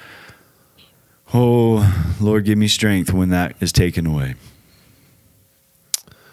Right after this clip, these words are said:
Because that's the truth. If you read the,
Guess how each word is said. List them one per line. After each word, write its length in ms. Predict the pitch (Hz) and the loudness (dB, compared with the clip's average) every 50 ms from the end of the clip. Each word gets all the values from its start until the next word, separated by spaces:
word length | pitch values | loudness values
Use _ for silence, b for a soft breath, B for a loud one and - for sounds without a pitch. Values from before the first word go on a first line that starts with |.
| b b b b b b b b b b b b b b b b b b b b b b _ - | b b b b b b b b b b b b b b b b b b b b b b _ -4
Because 240 | 110 104 110 117 104 | -2 0 0 2 2
that's 260 | 113 113 107 - - | 0 0 0 -2 -2
the 80 | 101 92 | -2 -2
truth. 500 | 85 110 143 170 127 85 - - - - _ _ _ _ _ _ _ _ _ _ _ _ - | 0 0 0 0 0 -4 -6 -14 -20 -20 _ _ _ _ _ _ _ _ _ _ _ _ -6
If 120 | - 101 101 | -4 0 2
you 140 | 110 113 | 2 4
read 220 | 120 131 147 147 139 | 4 4 4 4 2
the, 320 | 135 127 120 110 98 85 | 2 2 4 2 0 -2